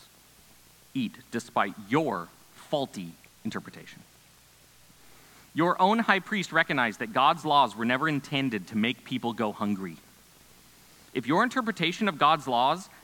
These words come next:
means that sometimes people must go hungry, your interpretation is wrong. The twelve loaves of the bread of the presence were meant to symbolize the twelve tribes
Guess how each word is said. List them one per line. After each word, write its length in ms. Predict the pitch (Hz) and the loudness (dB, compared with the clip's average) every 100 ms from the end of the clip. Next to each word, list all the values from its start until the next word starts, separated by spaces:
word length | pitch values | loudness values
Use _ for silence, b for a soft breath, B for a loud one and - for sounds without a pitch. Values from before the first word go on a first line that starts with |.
| - | -2
means 260 | 139 165 | 0 0
that 140 | 147 127 | -2 -4
sometimes 640 | 123 135 139 156 160 147 | -4 -4 -2 -2 -2 -6
people 300 | - 147 156 | -8 -6 -2
must 280 | 147 143 - | -2 -4 -4
go 100 | 113 | -6
hungry, 500 | - 107 120 165 202 B B - | -4 -4 -4 -6 -8 B B -4
your 180 | 123 190 | 0 0
interpretation 960 | 208 208 156 - 110 110 - 170 208 - - - - | -2 -4 -6 -8 -8 -8 -6 -4 -4 -8 -20 -14 -8
is 180 | 110 | -6
wrong. 600 | 92 87 95 104 101 80 - _ _ _ _ _ - - - - - - - - - - | -8 -8 -4 -2 -4 -6 -18 _ _ _ _ _ -20 -20 -20 -20 -20 -20 -20 -20 -20 -12
The 80 | 117 | -8
twelve 340 | - 185 233 | 2 2 2
loaves 360 | 170 175 180 170 | 0 0 0 -2
of 100 | 139 | -2
the 80 | |
bread 180 | 110 127 | 0 0
of 80 | 165 | 0
the 60 | 151 | -4
presence 460 | - 123 165 - | -2 -2 -2 -4
were 100 | 135 | -2
meant 220 | 120 147 | 0 0
to 60 | 143 | -4
symbolize 680 | - 135 143 151 170 190 - B B | -6 -4 -2 0 0 -4 -12 B B
the 80 | 120 | -10
twelve 360 | - 117 123 131 - | -4 -2 -2 -4 -14
tribes 420 | - 113 107 - | -4 -2 -2 -8